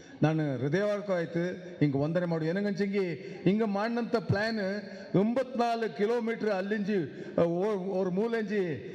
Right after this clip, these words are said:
ಕುಟ್ಟತ್ತಿಂಜಿ ನಂಗಡ ಮಡಿಕೇರಿಗೆ ನಡ್ಪೋ ಅನ್ನೋಂಥದ್ದು ಅದು ಬಲ್ಲಿಯವ್ರ ಹಿಸ್ಟ್ರಿ. ಅದ್ರಲ್ಲಿ ನಾಡ ಅಂದಾಜು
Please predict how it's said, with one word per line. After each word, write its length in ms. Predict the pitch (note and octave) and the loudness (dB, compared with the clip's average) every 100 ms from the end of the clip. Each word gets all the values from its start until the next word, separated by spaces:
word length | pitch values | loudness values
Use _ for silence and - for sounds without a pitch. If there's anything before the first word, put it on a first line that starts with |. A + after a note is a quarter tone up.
| - - | 0 2
ಕುಟ್ಟತ್ತಿಂಜಿ 540 | G#3 B3 F#3+ A3+ G#3+ | 4 2 2 0 0
ನಂಗಡ 300 | F3+ F3 E3+ | 0 0 -2
ಮಡಿಕೇರಿಗೆ 480 | D#3+ F#3 G3 A3 G3+ | 0 0 0 0 0
ನಡ್ಪೋ 360 | F#3 F3+ F3+ G#3 | 0 0 0 0
ಅನ್ನೋಂಥದ್ದು 760 | G3 G3 G3 F#3 G3 - - | 0 0 0 0 -2 -6 -2
ಅದು 160 | F3 E3+ | 2 2
ಬಲ್ಲಿಯವ್ರ 440 | E3 G#3 G#3 G3+ | 2 2 0 0
ಹಿಸ್ಟ್ರಿ. 760 | F3+ D#3+ - F3+ F#3+ G3+ - - - | -2 -2 0 0 0 -2 -6 -12 0
ಅದ್ರಲ್ಲಿ 320 | E3+ G3+ C4+ | 2 2 0
ನಾಡ 220 | B3+ A#3 A#3 | 0 0 0
ಅಂದಾಜು 500 | A3 A3+ A3+ A3+ | 0 0 0 -2